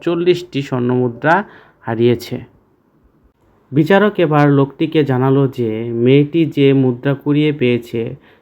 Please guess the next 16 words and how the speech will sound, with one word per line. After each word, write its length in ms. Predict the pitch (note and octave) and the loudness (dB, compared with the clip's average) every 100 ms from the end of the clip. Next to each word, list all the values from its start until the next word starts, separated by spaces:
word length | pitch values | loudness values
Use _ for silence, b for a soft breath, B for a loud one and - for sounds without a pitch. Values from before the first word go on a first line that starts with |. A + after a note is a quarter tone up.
| _ | _
সেগুলো 440 | - C3 C#3+ D3 | 2 2 4 2
তার 240 | C#3+ A#2 | 0 -2
নয়, 320 | A2+ G#2+ G2 G2+ | 0 -2 -6 -10
কারণ 260 | - A#2+ B2 | -6 -2 0
মেয়েটি 420 | B2 B2+ C3 D3 | 2 2 0 -2
পেয়েছে 600 | C#3+ C3+ B2+ B2 B2 B2+ C#3+ b b - | -2 0 -2 -4 -6 -6 -8 b b -4
তিরিশটি 440 | C#3+ D3+ - C3+ | -2 -2 -4 -2
মুদ্রা, 500 | B2 A2+ - G#2 G2+ b b b - | 0 -2 -6 -12 -12 b b b -2
কিন্তু 400 | C#3+ D3 D3+ D3 | 0 2 0 -2
সে 240 | - D3 | 0 -2
হারিয়েছে 500 | A#2+ A#2 B2 B2 C3+ | 0 0 0 0 -6
চল্লিশটি 560 | C3+ D3+ D3 D3 - A2 | -4 -2 -2 -4 -6 -8
মুদ্রা। 480 | A2 G#2+ - - - b b b b | -8 -12 -14 -18 -18 b b b b
সে 360 | - D3+ D#3 E3 | -4 2 4 4
মেয়েটিকে 760 | D#3 D#3+ D#3 D#3+ D3+ C#3 C#3+ - - | 2 0 0 -2 -2 -2 -2 -4 -8
ওই, 260 | - C3 | -4 -4